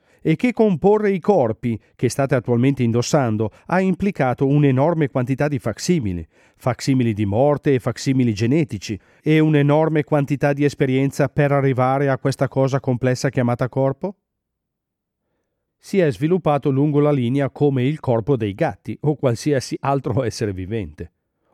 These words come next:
o come una pianta. Si è avuto un disegno evolutivo molto complesso. Theta è alla base a questo disegno e ha funzionato benissimo.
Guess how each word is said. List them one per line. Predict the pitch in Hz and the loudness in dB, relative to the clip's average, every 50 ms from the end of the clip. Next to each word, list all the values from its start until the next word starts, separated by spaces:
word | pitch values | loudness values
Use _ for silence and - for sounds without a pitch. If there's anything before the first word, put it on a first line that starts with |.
| _ - | _ -2
o | 139 139 127 | -2 -2 0
come | - 151 147 143 139 | 0 0 0 0 2
una | 135 135 135 131 | 0 0 0 0
pianta. | 123 - 202 190 139 104 95 - - 107 - _ _ _ _ _ _ _ _ _ _ _ _ _ _ _ | -2 0 -2 -2 -2 -2 -6 -6 -8 -10 -10 _ _ _ _ _ _ _ _ _ _ _ _ _ _ _
Si | - - - 165 | -6 0 2 2
è | 156 | 4
avuto | 156 160 165 156 170 143 123 110 127 | 4 4 2 2 2 0 0 0 0
un | 123 123 127 | 0 0 0
disegno | 135 120 - 151 156 151 127 | 0 0 0 0 0 2 0
evolutivo | 113 110 123 135 139 - - 151 156 156 147 113 | 2 2 2 0 0 0 0 -2 0 2 2 2
molto | 95 113 127 131 - 127 110 | 2 2 2 2 2 0 -4
complesso. | - 117 107 95 - 156 143 113 - - - 95 - _ _ _ _ _ _ _ _ _ _ | -2 -2 -4 -2 0 0 0 0 -2 -6 -12 -12 -12 _ _ _ _ _ _ _ _ _ _
Theta | - - 196 180 - - 107 101 - _ | 2 2 2 2 2 -2 -4 -6 -6 _
è | - 143 151 | -2 -2 0
alla | 151 151 151 147 135 123 | 2 2 2 2 2 2
base | 139 160 139 101 101 92 107 98 101 - | 0 -2 -2 -2 -6 -6 -8 -8 -8 -8
a | - 123 | -10 -8
questo | - - 120 - - 117 | -4 -4 -4 -4 -4 -6
disegno | 104 107 101 90 104 101 95 92 92 92 85 _ _ _ _ _ _ _ _ _ | -6 -6 -6 -4 -4 -6 -4 -6 -6 -8 -10 _ _ _ _ _ _ _ _ _
e | - 165 | 0 0
ha | 165 147 | 0 0
funzionato | - - 165 147 - 175 175 170 185 247 233 | 0 -2 -4 -2 -2 -2 -2 -2 -2 -2 0
benissimo. | 156 123 113 143 170 - - 110 92 92 87 | -2 0 -2 -2 -4 -6 -8 -8 -8 -10 -12